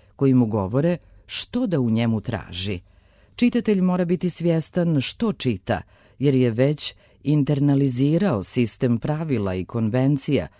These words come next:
bez kojih ne bi mogao prepoznati, a kamoli shvatiti književni tekst. Razgovor o strukturi književnog dijela podrazumeva internaliziranje gramatike, literature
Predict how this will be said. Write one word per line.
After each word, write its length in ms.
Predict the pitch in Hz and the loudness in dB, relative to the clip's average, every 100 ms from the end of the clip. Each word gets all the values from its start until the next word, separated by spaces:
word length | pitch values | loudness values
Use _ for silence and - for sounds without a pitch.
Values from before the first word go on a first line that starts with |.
| _ _ - | _ _ -6
bez 140 | 151 | -4
kojih 320 | - 127 113 | 0 0 2
ne 120 | 123 | -2
bi 120 | 107 110 | 0 -2
mogao 400 | 123 190 175 107 | 0 0 -2 -2
prepoznati, 800 | 104 101 101 101 110 101 113 | -4 -4 -4 -2 -4 -2 -2
a 80 | 101 | -2
kamoli 440 | 95 120 110 107 107 | -4 -4 -4 -2 -4
shvatiti 640 | - 127 131 - 147 151 | -6 -4 -4 -4 -4 -6
književni 560 | - 123 92 107 120 | 0 0 0 -2 0
tekst. 580 | 131 139 - - - - _ _ _ - _ _ _ - - | 0 -4 -6 -8 -8 -12 _ _ _ -20 _ _ _ -20 -6
Razgovor 640 | 180 185 175 165 151 151 | -2 -2 -2 -4 -2 -2
o 140 | 143 135 | 0 -2
strukturi 680 | - 143 - 156 196 160 | -2 -6 -4 -2 0 0
književnog 720 | 107 127 123 117 123 117 107 107 | 0 2 2 2 0 0 -2 -4
dijela 540 | 120 117 113 170 220 - | -2 -2 -2 -4 -4 -4
podrazumeva 840 | 196 202 180 180 185 196 170 156 - - - | -4 -2 -2 -2 -2 -2 -2 -4 -6 -20 -20
internaliziranje 1300 | - 165 165 165 156 156 151 147 131 156 190 185 110 90 | -6 -2 0 0 0 2 2 0 0 0 0 0 0 -2
gramatike, 800 | 117 117 110 101 127 120 101 85 | -2 0 0 0 0 0 -4 -6
literature 880 | 98 120 117 113 135 135 135 107 | -4 -2 -2 -2 -2 0 0 0